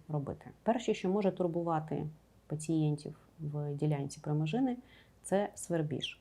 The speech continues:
І свербіж може бути як ознакою порушень нормального шкірного бар'єра, так і ознакою різних дерматологічних захворювань. Наприклад,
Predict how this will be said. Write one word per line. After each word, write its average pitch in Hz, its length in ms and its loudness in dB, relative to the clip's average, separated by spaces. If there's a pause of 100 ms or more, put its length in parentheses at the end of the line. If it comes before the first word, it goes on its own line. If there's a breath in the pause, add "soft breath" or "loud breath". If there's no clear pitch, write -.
(120)
І 156 40 -6
свербіж 196 480 -2
може 196 280 4
бути 165 420 -2 (140)
як 202 240 0 (100)
ознакою 156 720 0 (500 soft breath)
порушень 170 540 2
нормального 160 600 0
шкірного 156 480 0
бар'єра, 196 460 0 (580 soft breath)
так 233 200 2 (120)
і 196 100 2
ознакою 175 760 2 (300)
різних 175 500 2
дерматологічних 156 760 0
захворювань. 151 560 -6 (160)
Наприклад, 156 500 0